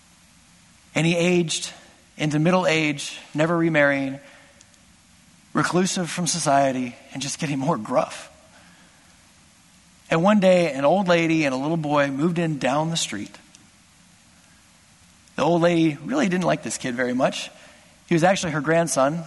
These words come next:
Her own daughter had died. And for the most part, she ignored him. She stuck him up in the attic for most of the time.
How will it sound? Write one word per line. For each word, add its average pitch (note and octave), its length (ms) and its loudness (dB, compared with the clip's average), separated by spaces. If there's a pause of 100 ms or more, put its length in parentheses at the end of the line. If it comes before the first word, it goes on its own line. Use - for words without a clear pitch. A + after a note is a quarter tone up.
(160)
Her C#3+ 120 -2
own C#3+ 160 0
daughter C3+ 240 4
had C3+ 160 -8
died. B2 380 0 (500)
And D#3 100 -4
for G3 60 0
the G3+ 60 2
most G#3 180 4
part, G3 180 4
she F3 140 -2
ignored D3 320 2
him. D3 160 -2 (640)
She - 120 -4
stuck D3+ 220 0
him D#3 100 -2
up C#3+ 120 0
in D3+ 60 -4
the B2+ 120 -4
attic B2+ 240 -2 (600)
for - 120 -10
most A#2+ 240 -4
of - 80 -10
the - 20 -14
time. B2+ 280 -4